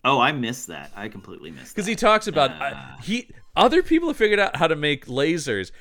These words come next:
Speaker 2: but he's the only one who's figured
Speaker 1: Uh-huh.
Speaker 2: out how to combine laser technology with nuclear technology.
Speaker 1: Do you think they're just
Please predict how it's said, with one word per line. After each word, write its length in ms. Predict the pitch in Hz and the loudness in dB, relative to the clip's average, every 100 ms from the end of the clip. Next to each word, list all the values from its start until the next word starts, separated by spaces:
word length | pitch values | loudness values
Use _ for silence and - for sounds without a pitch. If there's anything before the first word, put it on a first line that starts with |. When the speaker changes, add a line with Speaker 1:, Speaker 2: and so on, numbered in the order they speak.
| - - | -12 -6
Speaker 2:
but 100 | 143 | -4
he's 240 | 226 262 | -4 -4
the 120 | 254 | -2
only 200 | 233 208 | -2 -2
one 140 | 175 156 | -4 -6
who's 120 | 139 | -8
figured 300 | 165 151 151 | -6 -2 0
Speaker 1:
Uh-huh. 120 | 117 | 0
Speaker 2:
out 40 | |
how 80 | 135 | 0
to 80 | 131 | -2
combine 680 | - 151 117 123 123 139 131 | -4 -10 -6 -4 -2 -4 -4
laser 420 | 113 135 151 151 | -2 0 0 -4
technology 640 | - 113 117 110 107 107 | -4 -6 -6 -8 -8 -10
with 380 | 98 101 143 - | -10 -8 -8 -8
nuclear 580 | 110 127 139 - 92 78 | -8 -6 -6 -8 -12 -12
technology. 840 | - 85 87 76 82 78 - - _ _ _ _ _ _ 135 | -16 -18 -20 -20 -20 -20 -20 -20 _ _ _ _ _ _ -8
Speaker 1:
Do 120 | 277 | 0
you 80 | 381 | 0
think 240 | 415 381 | 0 -4
they're 140 | 415 359 | -2 -2
just 720 | - - 180 370 - - | -2 0 0 -2 -6 -14